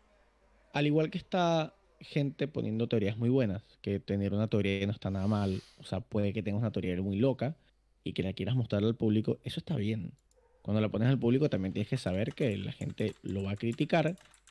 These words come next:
y que las críticas constructivas siempre son buenas, pero que las críticas destructivas nunca son aceptables. Pero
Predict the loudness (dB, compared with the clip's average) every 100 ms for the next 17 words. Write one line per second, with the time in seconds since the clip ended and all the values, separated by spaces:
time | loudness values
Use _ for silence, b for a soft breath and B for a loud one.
0 | _ _ -8 -2 0 0 -4 -8 -6 -6
1 | -8 _ _ _ -20 -10 -6 -4 -2 0
2 | 0 0 -2 0 -2 2 2 2 -2 -8
3 | -6 -4 -4 -4 -4 -2 -2 -4 -8 -6
4 | -4 -2 -4 -6 -6 -4 -4 -4 -2 -4
5 | 0 0 0 -4 -6 -6 -4 -6 -6 -6
6 | -8 -4 -4 -6 -10 _ _ _ _ _
7 | _ _ _ _ _ _ _ _ _ _
8 | _ -2 2 2 0